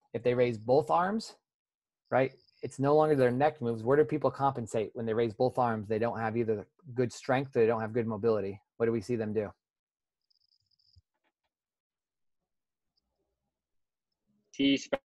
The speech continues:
Speaker 2: extension.
Speaker 1: Yeah. It'd be nice if it was T-spine extension only, but what tends to happen is people go into a big lumbar extension, right? Or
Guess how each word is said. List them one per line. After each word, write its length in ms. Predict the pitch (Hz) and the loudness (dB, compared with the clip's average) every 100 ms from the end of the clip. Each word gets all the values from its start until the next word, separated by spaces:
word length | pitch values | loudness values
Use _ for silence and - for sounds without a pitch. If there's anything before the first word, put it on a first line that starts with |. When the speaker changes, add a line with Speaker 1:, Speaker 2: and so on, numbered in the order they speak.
| - | -6
Speaker 2:
extension. 580 | 123 123 117 110 92 82 _ _ _ - | -6 -4 -6 -6 -10 -14 _ _ _ -8
Speaker 1:
Yeah. 160 | - - - - - - - | -8 -10 -20 -20 -20 -20 -6
It'd 120 | 139 135 | -2 2
be 80 | |
nice 300 | 135 165 196 | 2 0 -2
if 60 | - | -4
it 60 | 120 | -6
was 140 | 101 | -6
T-spine 400 | - 127 - 110 | -6 -6 -4 -6
extension 400 | 104 - 107 107 | -6 -10 -10 -2
only, 380 | 135 123 87 107 _ _ _ | 0 0 -4 -14 _ _ _
but 100 | - | -8
what 80 | 98 | -6
tends 180 | 143 151 | -4 0
to 60 | 131 | 0
happen 220 | 127 120 | 0 -2
is 60 | |
people 220 | - 123 120 | -6 -4 -2
go 120 | 120 | -2
into 180 | 113 107 | -4 -2
a 20 | |
big 260 | 117 110 | 0 0
lumbar 480 | 110 110 120 123 110 | -2 -2 0 2 0
extension, 540 | 104 - 98 92 123 165 _ _ _ _ _ _ _ _ | -2 -6 -10 -6 -8 -8 _ _ _ _ _ _ _ _
right? 220 | 110 127 - _ _ _ _ - | -6 -6 -8 _ _ _ _ -4
Or 440 | 135 127 123 127 | 0 2 2 -2